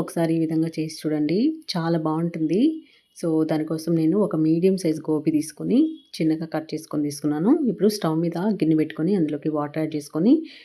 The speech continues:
కొంచెం సాల్ట్, చిటికెడు పసుపు వేసుకొని వాటర్ బాగా హీట్ అవుతున్నప్పుడు ఈ గోబీనంతా ఇందులోకి వేసుకోవాలి. ఇందులోకి వేసుకొని కలుపుకుంటూ ఒక ఫైవ్ to టెన్ మినిట్స్ పాటు కుక్ చేసుకోవాలి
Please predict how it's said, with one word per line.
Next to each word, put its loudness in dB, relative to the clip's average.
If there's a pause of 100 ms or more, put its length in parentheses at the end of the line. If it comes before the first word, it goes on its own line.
(540)
కొంచెం 4 (680)
సాల్ట్, 0 (200)
చిటికెడు -4
పసుపు 0
వేసుకొని 2 (600)
వాటర్ 0
బాగా 0
హీట్ 0
అవుతున్నప్పుడు 0 (540)
ఈ -4 (100)
గోబీనంతా 2
ఇందులోకి 0
వేసుకోవాలి. 0 (480)
ఇందులోకి -2
వేసుకొని 2 (600)
కలుపుకుంటూ 0 (760)
ఒక -4 (120)
ఫైవ్ 2
to 2
టెన్ 6
మినిట్స్ -2
పాటు 0 (380)
కుక్ -20
చేసుకోవాలి 0